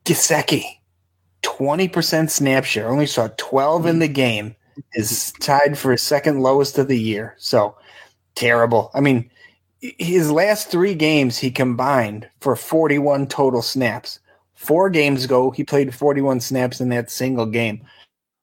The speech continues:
I've talked about him every week when I get to Miami, but he is big time trending down. I mean, his usage is down, his snaps are down, targets are way down.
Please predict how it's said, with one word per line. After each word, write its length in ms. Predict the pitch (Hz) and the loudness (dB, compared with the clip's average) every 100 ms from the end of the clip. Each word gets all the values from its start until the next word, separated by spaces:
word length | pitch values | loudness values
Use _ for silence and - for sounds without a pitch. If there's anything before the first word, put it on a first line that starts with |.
| _ _ _ _ _ _ _ _ _ _ - | _ _ _ _ _ _ _ _ _ _ -4
I've 140 | 143 | 0
talked 240 | 147 143 | 0 2
about 200 | 143 127 | 2 2
him 120 | 120 123 | 2 0
every 220 | 120 113 | 0 0
week 240 | 127 131 | 0 0
when 100 | 107 | -2
I 60 | 104 | -4
get 160 | 113 113 | -4 -6
to 80 | 101 | -8
Miami, 440 | 101 110 120 98 | -4 2 2 2
but 180 | 92 101 | -4 -2
he 380 | 131 135 104 - _ _ _ - | 2 2 0 -10 _ _ _ -14
is 220 | - - 110 - | -12 -12 -14 -2
big 280 | 135 117 - | 2 2 -2
time 300 | - - - _ | -8 -8 -14 _
trending 460 | - 147 117 110 98 | -4 0 0 -2 -2
down. 260 | 107 95 85 | 0 0 -2
I 40 | |
mean, 160 | 139 131 | -2 0
his 160 | 104 110 | -2 -2
usage 400 | 151 147 151 143 | -2 0 -2 -2
is 120 | 139 | 0
down, 280 | 139 127 123 | 0 0 -2
his 120 | 107 | -4
snaps 400 | - 135 143 - | -2 0 0 0
are 80 | 123 | 0
down, 320 | 123 117 120 | 0 -2 -6
targets 460 | - 135 135 127 135 | -2 0 2 0 0
are 80 | |
way 180 | 123 131 | 2 2
down. 300 | 127 120 117 | 2 0 -4